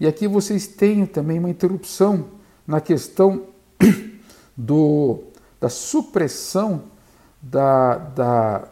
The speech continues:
do depósito do cálcio nos ossos, relacionados também com esse catabolismo que está acontecendo no desvio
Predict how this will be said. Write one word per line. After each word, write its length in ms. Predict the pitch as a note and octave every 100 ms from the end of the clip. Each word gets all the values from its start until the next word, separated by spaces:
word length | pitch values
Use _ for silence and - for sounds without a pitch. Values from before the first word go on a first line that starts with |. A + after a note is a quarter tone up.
| _
do 100 | D#3+
depósito 960 | D#3+ F3 - - D#3+ G#3 G3 D3+ B2+ C3
do 160 | D3+
cálcio 800 | - - - - A#3+ - - G#2+ - _ _ _
nos 240 | D3+ A#2+
ossos, 680 | D#3 F#3 - A#2 - - - _ _ _ _ _ _ _ F#3
relacionados 840 | B2 F3+ A3+ F#3 - D#3 D3 D3
também 340 | - C#3 D#3+ F#3+
com 180 | -
esse 220 | E3+ - D#3+
catabolismo 1160 | - F#3+ F#3+ G3+ E3 D3+ B2 D#3 E3 A#2 F#2+ - _ _ _ _ _
que 80 | C3
está 220 | - D3+
acontecendo 840 | D3+ C#3+ D3 B2 - D3 E3 D#3+ A#2+
no 80 | C#3+
desvio 840 | C3 E3 A#2 G#2+ C3+ G3+ D#3+ -